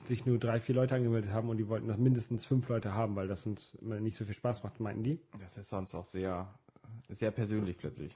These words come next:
Speaker 1: Genau, und dann, ähm, das nächste Mal hatte ich keine Zeit und jetzt hatte ich Zeit und es waren genug Leute da und,
Speaker 2: Wann
Speaker 1: ähm,
Speaker 2: war denn das?
Speaker 1: Dienstag.
Speaker 2: Mhm.
Speaker 1: Letz-, letzte Woche Dienst-, diese Woche Dienstag.
Speaker 2: Und da seid ihr wo gewesen?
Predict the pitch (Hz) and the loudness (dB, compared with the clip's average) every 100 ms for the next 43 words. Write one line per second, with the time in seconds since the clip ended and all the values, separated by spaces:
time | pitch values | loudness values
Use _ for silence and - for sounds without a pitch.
0 | - 107 120 98 - 104 98 - 117 120 | -4 4 4 4 0 -4 -2 0 2 4
1 | 113 113 110 - 107 101 101 101 101 98 | 4 2 0 -2 0 0 0 0 -2 -2
2 | 98 98 87 76 - 101 139 131 127 117 | -4 -4 -8 -10 -8 0 0 2 0 2
3 | 113 113 113 107 - - 101 - 170 170 | 2 0 0 -4 -4 -4 -2 0 0 0
4 | 117 113 147 - - 113 117 - 156 175 | -2 2 2 0 -4 -2 -2 0 2 2
5 | - - 131 117 - 117 110 107 113 143 | -2 0 0 0 -2 0 2 2 4 4
6 | 147 151 151 - 123 110 - 110 120 127 | 4 2 0 -4 -2 -2 -4 -2 2 2
7 | 143 101 143 - - - - _ - - | 2 0 -4 -6 -18 -20 -20 _ -20 -20
8 | _ _ _ _ _ _ _ - 151 127 | _ _ _ _ _ _ _ 0 6 6
9 | 110 92 - - - - _ 117 135 233 | 4 -4 -6 -12 -18 -20 _ 0 2 -2
10 | - 98 117 - - 107 104 113 117 - | -8 -2 -2 -2 -4 -2 2 2 2 0
11 | - 131 120 107 110 127 131 151 156 - | 0 2 2 0 -2 -4 -4 -6 -6 -8
12 | - 113 120 131 120 139 165 185 196 | -4 -2 0 0 2 0 0 -2 -4